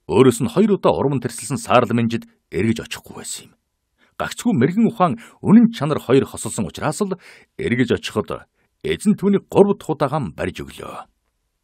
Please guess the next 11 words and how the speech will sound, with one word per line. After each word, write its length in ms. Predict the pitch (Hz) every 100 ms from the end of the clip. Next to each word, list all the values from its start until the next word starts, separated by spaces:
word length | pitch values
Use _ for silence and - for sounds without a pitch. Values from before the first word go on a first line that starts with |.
| _ _ _ _ _ _ _ _ _ _ _ _ _ _ _
Цагаан 320 | - - 123 117
соёот 320 | 123 127 120
хүзүүндээ 560 | 87 87 135 123 123
дахин 320 | - - 196 180
оосор 400 | 80 92 - 78
углуулав. 640 | 73 71 67 60 - - _ _ _ _ _ _ _ _
Сайхан 560 | - - - 185 226 185
Смит 320 | - 196 - _ _ _
дахин 320 | 65 - 214
ирж 240 | 131 120 69
аваачлаа. 640 | 73 69 - - -